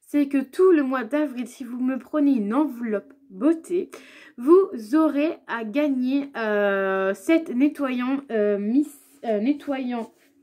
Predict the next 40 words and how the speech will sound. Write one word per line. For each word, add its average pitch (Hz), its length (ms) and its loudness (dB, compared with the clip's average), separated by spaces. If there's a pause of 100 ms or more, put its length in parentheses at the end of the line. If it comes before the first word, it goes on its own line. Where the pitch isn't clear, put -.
(320)
oui, 214 200 -2
micellaire. 247 720 0 (720)
Euh, 190 1600 0
oui, 208 100 -8
je 240 140 -10
regarde 202 460 -4
ma 208 120 -2
feuille. 285 240 -8 (460)
Ce - 160 0
nettoyant 311 480 4
micellaire 302 760 0 (160)
qui 262 420 -2
est 240 120 -4
d'une 240 200 -4
valeur 262 320 0
de 214 120 -2
huit 226 340 -2
euros 262 300 0
et - 140 -2
c'est - 220 -14
en 220 140 -6
trente 320 300 -8
M 226 120 -4
L, 220 120 -4
donc 202 160 -10
c'est 185 240 -12
un, 180 80 -8
un 175 300 -8
format 175 300 -10 (120)
classique. - 500 -12 (520)
Euh, 196 840 -4 (420)
je 233 140 4
vous 320 180 6
le 320 140 6
fais 302 180 -2
gagner 269 400 0
si 320 180 -4
vous 302 140 0
me 285 160 2
promenez, 262 540 -2